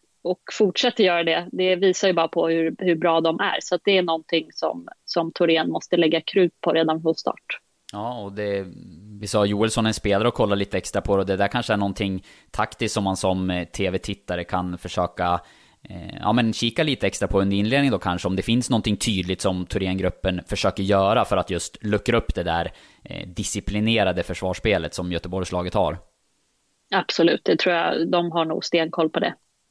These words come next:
Speaker 2: Ja, vi går vidare då helt enkelt och så går vi in på Pixbo. Vi, du pratar om deras försvarsspel, någonting som, eh, verkligen har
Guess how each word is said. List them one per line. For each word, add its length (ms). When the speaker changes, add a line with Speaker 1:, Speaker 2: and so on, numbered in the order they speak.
Speaker 2:
Ja, 360
vi 120
går 380
vidare 420
då 60
helt 220
enkelt 220
och 60
så 80
går 100
vi 80
in 120
på 100
Pixbo. 500
Vi, 460
du 140
pratar 280
om 60
deras 380
försvarsspel, 840
någonting 320
som, 320
eh, 300
verkligen 440
har 180